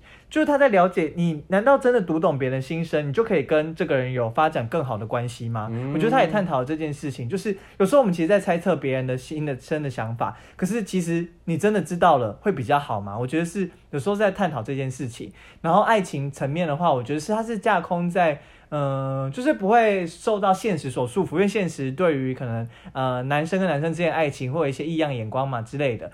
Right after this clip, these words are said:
Speaker 1: 可能它架空在这之上，等于他们是直接在谈，就像是像异性恋般的爱情一样，
Speaker 2: 对，
Speaker 1: 就是不受别人所阻止。
Speaker 2: 因为在剧里面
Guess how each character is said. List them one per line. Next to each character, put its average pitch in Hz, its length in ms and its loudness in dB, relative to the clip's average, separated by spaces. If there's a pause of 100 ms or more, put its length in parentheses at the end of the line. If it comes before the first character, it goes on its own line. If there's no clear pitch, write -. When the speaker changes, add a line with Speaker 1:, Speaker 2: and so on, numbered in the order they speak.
(140)
Speaker 1:
可 175 120 0
能 - 20 2
它 214 100 6
架 208 220 4
空 185 160 -2
在 175 100 2
这 165 140 -2
之 160 180 -4
上， 147 280 0
等 131 120 -2
于 135 100 -2
他 208 120 0
们 185 100 0
是 190 140 -2
直 139 160 -8
接 190 160 0
在 185 160 2
谈， 120 340 -6 (500)
就 269 120 -4
像 262 180 6
是 240 140 0
像 208 240 4
异 202 100 2
性 175 220 0
恋 165 160 0
般 147 160 2
的 139 60 0
爱 139 140 2
情 110 360 -8
一 113 60 -4
样， 120 180 -4
Speaker 2:
对， 175 360 6
Speaker 1:
就 196 100 2
是 214 60 4
不 226 100 4
受 214 200 6
别 156 200 2
人 151 100 2
所 117 140 0
阻 - 20 2
止。 - 0 -
Speaker 2:
因 165 80 4
为 139 60 0
在 - 0 -
剧 - 180 -10
里 123 40 -4
面 127 80 -4